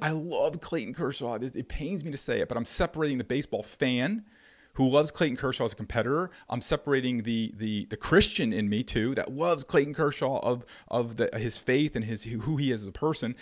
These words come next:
And I'm talking about the instructor. I don't like Cr-, Clayton Kershaw's mechanics.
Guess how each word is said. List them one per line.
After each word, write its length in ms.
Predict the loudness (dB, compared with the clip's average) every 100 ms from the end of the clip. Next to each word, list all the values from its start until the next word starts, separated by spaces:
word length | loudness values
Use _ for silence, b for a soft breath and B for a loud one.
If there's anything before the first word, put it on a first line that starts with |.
| B
And 140 | 0 0
I'm 180 | 0 4
talking 180 | 6
about 120 | 6 2
the 60 |
instructor. 460 | 0 0 -4 -2 -6
I 100 | -4
don't 220 | -4 -4
like 140 | -4 -6
Cr-, 180 | -8 -8
Clayton 320 | -6 -6 -6
Kershaw's 340 | -6 -4 -4
mechanics. 480 | -6 -6 -6 -6 -10